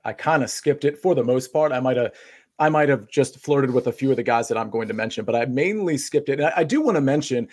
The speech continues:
I think a lot of people will kinda grab onto the rationale that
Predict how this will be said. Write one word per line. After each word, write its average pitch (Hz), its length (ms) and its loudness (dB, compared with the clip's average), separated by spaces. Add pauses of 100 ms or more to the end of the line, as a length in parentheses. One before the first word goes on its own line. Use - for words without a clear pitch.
(140)
I 156 60 2
think 262 180 -4
a 233 40 -2
lot 160 180 2
of 156 100 -2
people 139 460 0
will 127 260 0
kinda 139 240 0
grab 127 240 2
onto 123 300 -2
the 117 80 -2
rationale 117 540 -2
that 110 160 -4